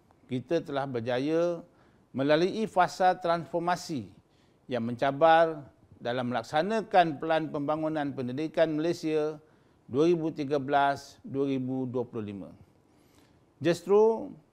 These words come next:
bagi memastikan momentum gelombang dua, dua ribu enam belas dua ribu dua puluh, terus dapat memacu peningkatan sistem,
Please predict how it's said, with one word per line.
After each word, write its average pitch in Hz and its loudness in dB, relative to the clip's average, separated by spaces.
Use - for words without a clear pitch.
bagi 127 -6
memastikan 170 2
momentum 170 -2
gelombang 165 2
dua, 147 0
dua 127 -2
ribu 147 -2
enam 165 2
belas 180 0
dua 156 -2
ribu 170 -2
dua 190 4
puluh, 139 -6
terus 147 -2
dapat 135 2
memacu 170 -4
peningkatan 147 -2
sistem, 214 -4